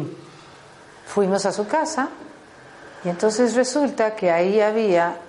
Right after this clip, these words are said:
eh, Carmen lo escuchó, un hombre que había muerto hacía mucho tiempo,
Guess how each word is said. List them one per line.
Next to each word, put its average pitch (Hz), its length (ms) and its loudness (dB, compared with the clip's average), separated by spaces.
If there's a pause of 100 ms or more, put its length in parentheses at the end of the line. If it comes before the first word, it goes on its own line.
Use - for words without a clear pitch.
(120)
eh, 160 420 0
Carmen 156 580 -6
lo 160 60 -4
escuchó, 208 560 -2
un 202 160 0
hombre 202 320 0
que 190 80 2
había 175 220 2
muerto 185 260 0
hacía 156 180 -2
mucho 170 280 -6
tiempo, 220 440 -2